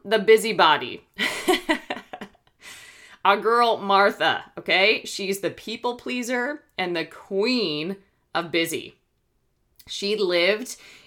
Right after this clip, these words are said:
in a fear of letting people down and losing control. And if you remember this story, when Jesus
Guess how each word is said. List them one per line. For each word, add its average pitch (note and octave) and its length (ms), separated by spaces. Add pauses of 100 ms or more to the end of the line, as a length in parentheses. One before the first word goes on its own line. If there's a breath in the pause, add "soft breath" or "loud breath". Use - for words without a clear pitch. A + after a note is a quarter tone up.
in F3 140
a E3 160
fear F3 800 (140)
of D#3+ 140
letting D#3+ 300
people F3+ 300
down D3+ 480
and E3 240
losing D3+ 340
control. D3 580 (960)
And E3+ 440 (220)
if E3+ 140
you E3+ 120
remember F3+ 460
this D#3+ 180
story, E3+ 680 (160)
when E3+ 280
Jesus G#3+ 580